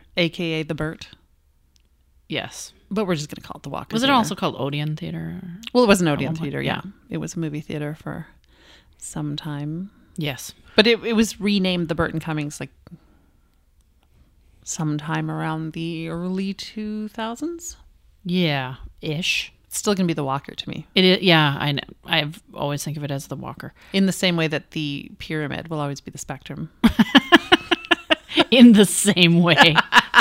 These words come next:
Speaker 2: <laughs>
Speaker 1: Do you have any, uh, other spots to mention?
Speaker 2: Uh, I have, let's just see. Oh, the Demon Hotel. Are you familiar?
Speaker 1: The Demon Hotel?
Speaker 2: Yeah.
Speaker 1: No.
Speaker 2: <laughs> Oh.
Speaker 1: The Demon Hotel.
Speaker 2: The Demon Hotel wasn't actually a hotel. It was a, an apartment block.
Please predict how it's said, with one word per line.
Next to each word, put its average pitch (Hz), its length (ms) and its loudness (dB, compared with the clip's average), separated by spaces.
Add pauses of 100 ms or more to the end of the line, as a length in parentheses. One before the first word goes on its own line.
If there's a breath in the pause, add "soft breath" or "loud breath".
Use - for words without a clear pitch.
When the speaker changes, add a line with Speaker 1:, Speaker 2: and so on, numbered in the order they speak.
(140)
Speaker 2:
<laughs> - 680 -4
Speaker 1:
Do 262 100 8
you 294 100 10
have 262 220 6
any, 226 380 2
uh, 196 140 4
other 180 200 -2
spots - 480 -4
to - 80 -4
mention? 240 320 -2 (540 loud breath)
Speaker 2:
Uh, 180 580 4
I 185 360 0
have, 175 1040 -4
let's 180 160 -8
just - 160 -8
see. 185 280 -4
Oh, 208 240 2 (100)
the - 60 -8
Demon 156 300 -2
Hotel. 156 460 -6
Are 185 100 -6
you 156 120 -4
familiar? 202 360 -6
Speaker 1:
The 214 80 4
Demon 180 460 4
Hotel? 156 520 2
Speaker 2:
Yeah. 165 280 0
Speaker 1:
No. 151 380 0
Speaker 2:
<laughs> 170 140 -6
Oh. 196 60 0
Speaker 1:
The 185 80 2
Demon 202 440 4
Hotel. 175 540 -2
Speaker 2:
The 196 80 -2
Demon 254 240 0
Hotel 262 380 4
wasn't 185 220 2
actually 170 280 0
a 139 40 -4
hotel. 143 440 -4
It - 80 -4
was 151 160 -6
a, 139 40 -4
an 117 240 -6
apartment - 420 -4
block. - 380 -10